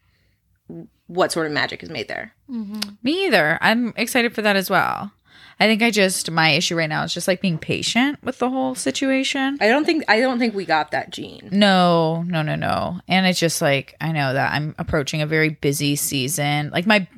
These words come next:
Speaker 3: busiest year
Speaker 1: Yeah.
Speaker 3: <laughs> in general is, like, as photography, it's my busiest year ever.
Speaker 1: Because of covid?
Speaker 3: Um, I think
Speaker 1: Like,
Speaker 3: so.
Speaker 1: pushback weddings?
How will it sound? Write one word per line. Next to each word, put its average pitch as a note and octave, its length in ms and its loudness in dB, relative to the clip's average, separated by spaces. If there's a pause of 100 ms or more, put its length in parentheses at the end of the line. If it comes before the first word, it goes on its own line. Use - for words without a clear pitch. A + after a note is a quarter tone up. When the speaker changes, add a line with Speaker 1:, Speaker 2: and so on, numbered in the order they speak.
(140)
Speaker 3:
busiest A#3 580 2
year C3+ 440 -2 (140)
Speaker 1:
Yeah. - 300 0 (320)
Speaker 3:
<laughs> - 340 -18
in G#3+ 220 0
general D#3+ 420 0
is, F3+ 100 -4
like, D#3+ 280 -2 (260)
as F3+ 240 2
photography, E3+ 520 0
it's E3 120 2
my D#3 100 2
busiest C#3+ 440 -4
year C#3 160 -4
ever. E3+ 420 2 (200)
Speaker 1:
Because G3+ 200 -6
of F#3 100 -6
covid? F#3+ 400 -4 (320)
Speaker 3:
Um, G3 360 4 (340)
I B4 160 2
think A#3+ 280 2
Speaker 1:
Like, G3 100 2
Speaker 3:
so. D#3 440 4
Speaker 1:
pushback F3 200 -2
weddings? D3+ 340 -10